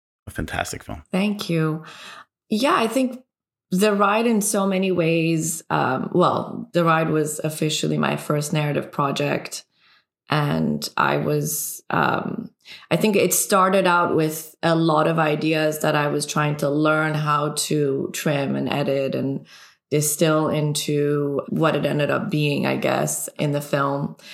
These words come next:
Speaker 2: I'm always fascinated by perceptions. I think as an immigrant, you become really aware of it because, you know,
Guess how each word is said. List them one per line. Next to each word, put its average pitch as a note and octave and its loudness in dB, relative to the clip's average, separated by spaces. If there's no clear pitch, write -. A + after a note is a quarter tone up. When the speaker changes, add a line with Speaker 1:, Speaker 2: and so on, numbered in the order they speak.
Speaker 2:
I'm F#3+ 2
always G3 4
fascinated C#3+ 0
by C3+ 0
perceptions. - -2
I C#3+ 2
think D3+ -2
as D#3 4
an E3 4
immigrant, E3+ 2
you D3 0
become D3 -2
really E3 4
aware C#3 0
of C3+ -2
it - -4
because, - -4
you C3+ -2
know, B2+ -2